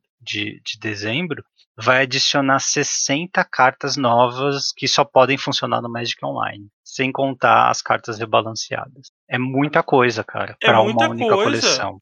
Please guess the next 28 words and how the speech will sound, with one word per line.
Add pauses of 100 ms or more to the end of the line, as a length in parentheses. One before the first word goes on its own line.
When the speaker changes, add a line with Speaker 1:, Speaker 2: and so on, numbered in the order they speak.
(120)
Speaker 1:
né?
É,
é, (360)
esse
formato,
ele
vai
ser, (420)
ah,
sensivelmente
diferente
do
Standard. (260)
Até
porque
as
staples
do
Standard, (100)
todas
foram
rebalanceadas. (300)
Eles
já
mostraram
aqui
no
artigo